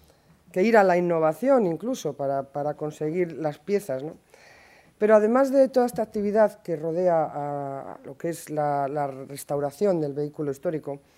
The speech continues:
eh, tiene una actividad indirecta muy importante, que es la turística y cultural. Que, eh, pues hay museos que están dedicados al vehículo histórico,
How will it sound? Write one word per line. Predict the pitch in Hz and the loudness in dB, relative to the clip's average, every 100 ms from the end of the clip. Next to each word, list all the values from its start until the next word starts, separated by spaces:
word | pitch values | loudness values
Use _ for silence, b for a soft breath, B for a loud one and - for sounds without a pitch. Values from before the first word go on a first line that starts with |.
| b b b b b b b _ | b b b b b b b _
eh, | 190 180 175 | 0 2 2
tiene | 175 262 | 4 6
una | 277 262 | 6 4
actividad | 254 220 220 | 2 2 2
indirecta | 208 196 190 190 | 0 -2 -4 -4
muy | 175 170 | -2 -2
importante, | 160 180 214 240 - | -2 -4 -2 -4 -4
que | 135 | -6
es | 160 | -2
la | 160 | -2
turística | 156 170 190 - 202 208 202 | -4 -8 -8 -8 -2 -2 -2
y | - | -12
cultural. | - 156 151 160 170 117 - b b b b b b b _ | -10 -10 -2 2 2 0 -12 b b b b b b b _
Que, | 202 226 233 | 4 6 6
eh, | 180 175 165 160 156 151 156 151 - | 2 0 2 2 2 2 0 -2 -8
pues | 147 165 | -10 -4
hay | 170 | -4
museos | - 131 190 - 233 226 233 | -4 -6 -2 6 6 6 0
que | 185 160 | -6 -6
están | 151 156 156 | -4 -4 -2
dedicados | 151 156 151 147 | -2 -2 -4 -4
al | 143 | -8
vehículo | 147 143 147 | -8 -8 -10
histórico, | 139 - 208 202 190 185 | -6 -2 0 -2 -4 -6